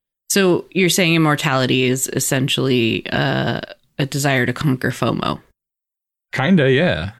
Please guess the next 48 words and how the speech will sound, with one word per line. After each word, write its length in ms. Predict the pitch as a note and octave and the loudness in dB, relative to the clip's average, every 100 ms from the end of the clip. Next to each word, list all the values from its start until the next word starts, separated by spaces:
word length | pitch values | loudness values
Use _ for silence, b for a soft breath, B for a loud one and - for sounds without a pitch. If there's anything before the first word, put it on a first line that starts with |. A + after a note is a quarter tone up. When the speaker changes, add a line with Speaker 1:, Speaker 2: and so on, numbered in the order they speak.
| _ _ _ _ _ - | _ _ _ _ _ 0
Speaker 2:
So 160 | D#3+ | 2
it's 140 | C#3 - | 2 0
greedy, 600 | - C#3+ D3 D#3 G3+ C4 | 2 4 4 4 2 2
maybe, 400 | F#3+ E3+ F3 F#3 | 2 2 2 4
in 100 | E3+ | 4
a 60 | |
way, 440 | E3 E3+ F3 F3+ - _ _ _ _ | 4 4 4 2 0 _ _ _ _
or 180 | D3+ C3+ | 2 4
it's 260 | B2 - C3+ | 2 0 0
like 160 | A#2+ | 0
a 20 | B2+ | 0
desire 520 | C3+ B2+ B2 B2 A#2+ | 2 2 2 2 0
to, 400 | - B2 G#2+ A2 B B B _ | 2 2 4 2 B B B _
it's 160 | D3+ E3+ | -2 2
like 80 | |
a 40 | D#3 | 2
desire 280 | D3 E3+ F3 | 2 4 2
to 60 | |
have 300 | D3 C#3 C3+ | 2 0 0
a 60 | A#2+ | -2
fulfilled 520 | - A2 A2 B2+ C#3+ | -4 -2 0 2 2
life, 260 | D#3 D#3 - | 2 0 -2
a 40 | |
fulfilling 460 | - A2 C3 C3 C3+ | -6 -4 0 2 2
life, 400 | C3+ C#3 - _ _ _ _ _ | 2 0 -2 _ _ _ _ _
a 60 | - | -6
full 540 | - B2+ B2 C3+ C#3 | 0 2 4 4 4
life. 520 | C#3+ C#3+ C#3+ B2 - - | 4 2 0 -2 -8 -2
Speaker 1:
Oh, 240 | G3+ F#3+ | 0 2
yeah, 360 | F3 F#3+ F3 D#3 | 2 2 2 0
a 40 | |
full 220 | - F3 | 0 2
life. 540 | D#3 D3+ D3+ - - - _ _ _ | 2 0 -2 -4 -14 -20 _ _ _
Speaker 2:
You 80 | - | -2
know, 100 | G#2+ | 0
to 100 | A#2 | 0
do 220 | A#2 D#3 | 2 2
the 100 | C#3+ | 2
things, 380 | C3 C#3+ C3 A#2 | 2 2 4 2
all 260 | - C3+ C3+ | 2 2 2
the 80 | B2 | 2
things 280 | C3 A#2 | 2 2
that 100 | - | 0
you 120 | A#2 A#2 | 0 0
want 300 | A#2 A2 - - | 2 0 -4 -6
to 120 | - F#2 | -4 0
do. 580 | A#2 G#2 C#2+ C#2+ F2 - _ _ - | 2 2 0 -4 -8 -12 _ _ -8
Speaker 1:
Okay. 220 | - | -8